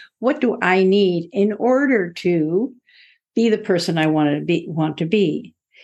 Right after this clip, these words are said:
It's not minimalism. It's not eco-consumption, although that would be, you know, one of my values.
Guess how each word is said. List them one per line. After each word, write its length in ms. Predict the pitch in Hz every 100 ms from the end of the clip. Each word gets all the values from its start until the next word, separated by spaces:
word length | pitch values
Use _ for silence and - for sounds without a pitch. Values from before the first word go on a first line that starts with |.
| _ _ -
It's 460 | 220 220 - - _
not 500 | 202 208 233 254 -
minimalism. 1400 | 190 208 214 220 214 208 214 220 - 202 208 240 269 311 320 _ _ _ _ _ _ _ _ _ _ _
It's 760 | 202 190 175 175 - - - -
not 800 | 196 196 196 190 185 180 170 - - _ _ _ _ _
eco-consumption, 1000 | 220 208 196 190 185 - 185 196 262 285
although 320 | 202 170 156
that 260 | 151 135 151
would 140 | 143
be, 340 | 147 151 - - _ -
you 140 | 180
know, 120 | 156
one 160 | 151 156
of 60 |
my 200 | 156 156
values. 720 | 151 151 156 185 233 262 -